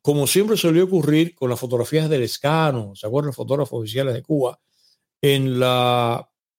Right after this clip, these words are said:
última página, o sea, la última plana del periódico Granma, venía un conjunto grande de fotografías de lo que había acontecido en el desfile, y en una de las fotografías, eh, ustedes saben que ayer lo comentamos acá o el otro día,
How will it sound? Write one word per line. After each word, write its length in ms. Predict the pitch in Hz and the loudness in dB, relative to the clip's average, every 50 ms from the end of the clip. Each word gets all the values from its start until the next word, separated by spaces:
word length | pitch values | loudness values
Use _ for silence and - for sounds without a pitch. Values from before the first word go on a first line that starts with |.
| _ - | _ 0
última 520 | 175 185 214 214 - 208 185 165 147 135 123 | 2 2 2 2 0 0 2 2 2 2 2
página, 600 | 170 175 165 160 147 131 127 143 170 190 - _ | 2 2 2 2 0 0 0 -4 -4 -6 -10 _
o 280 | _ _ _ _ _ - | _ _ _ _ _ -6
sea, 180 | - 135 123 | -2 -2 0
la 60 | 113 | 2
última 400 | 117 123 139 143 151 139 123 113 | 2 0 0 0 -2 -2 -2 -2
plana 500 | - 127 135 135 123 113 107 95 95 - _ _ _ _ _ _ _ _ _ - - - | -2 0 0 0 0 -2 -4 -6 -10 -12 _ _ _ _ _ _ _ _ _ -20 -18 -14
del 560 | 135 113 110 120 117 113 113 113 110 107 - | -12 -2 2 2 4 4 4 2 -2 -4 -2
periódico 540 | - 117 117 120 131 147 151 147 170 170 160 | 0 2 2 4 4 2 2 2 2 2 4
Granma, 380 | 170 165 156 147 151 156 143 | 4 2 4 2 2 2 2
venía 520 | 123 117 117 123 131 143 151 147 143 143 143 | 2 2 2 2 2 2 2 2 0 0 0
un 180 | 143 143 143 139 | 0 -2 -2 -2
conjunto 680 | - 139 127 120 120 156 160 165 156 - 151 131 117 | -2 -2 -2 -2 -2 0 0 0 0 0 0 0 0
grande 380 | 120 127 143 151 147 147 139 | 2 2 2 2 2 2 2
de 80 | 131 127 | 2 2
fotografías 920 | 123 147 143 147 160 165 165 160 - 165 147 143 160 185 202 - - - _ _ _ _ _ _ _ _ _ _ _ _ _ | 0 -2 -2 0 2 2 2 0 0 0 2 2 2 0 0 -4 -8 -10 _ _ _ _ _ _ _ _ _ _ _ _ _
de 800 | _ 127 117 120 135 135 131 127 123 127 127 127 123 139 185 _ _ _ _ _ _ _ _ _ - | _ -20 -8 -4 -2 0 2 2 2 2 0 0 -2 -4 -6 _ _ _ _ _ _ _ _ _ -4
lo 180 | - 135 127 110 | 0 0 0 2
que 80 | 131 | 2
había 200 | 123 123 135 143 | 2 4 4 2
acontecido 760 | 143 - 151 143 135 151 131 - - 185 190 175 147 135 123 | 2 0 -2 -2 0 -2 -2 -2 0 0 2 2 2 2 2
en 200 | 120 113 113 113 | 2 0 -2 -2
el 100 | 110 113 | -4 -2
desfile, 640 | 113 131 127 - - 190 175 143 147 170 208 214 _ _ _ _ _ _ _ _ _ - | -2 -2 -2 0 0 2 2 4 2 2 0 -2 _ _ _ _ _ _ _ _ _ -8
y 140 | - 127 123 | -2 0 0
en 120 | 131 156 | 2 2
una 180 | 175 190 214 214 | 2 2 2 2
de 80 | 214 | 2
las 100 | 214 190 | 2 2
fotografías, 960 | 202 202 190 190 185 185 185 165 - 196 196 180 165 165 170 165 - - _ _ | 0 0 0 2 2 2 2 0 0 0 0 2 2 2 2 0 -6 -10 _ _
eh, 100 | - 156 | -8 -6
ustedes 380 | 151 131 - - 160 170 170 131 | -6 -6 -2 0 2 2 2 2
saben 200 | 180 180 196 180 | 2 2 0 0
que 80 | - 139 | 0 0
ayer 180 | 127 131 143 | 0 2 2
lo 120 | 156 165 151 | 0 0 0
comentamos 520 | 165 160 151 147 139 156 156 160 165 147 | 0 0 0 0 0 0 0 0 0 0
acá 260 | 151 139 - 190 226 226 | -2 -2 -2 0 0 2
o 140 | 180 147 | 2 2
el 60 | 143 170 | 2 2
otro 280 | 185 190 208 190 156 | 0 2 2 2 2
día, 280 | 135 120 117 131 - | 2 2 0 -2 -4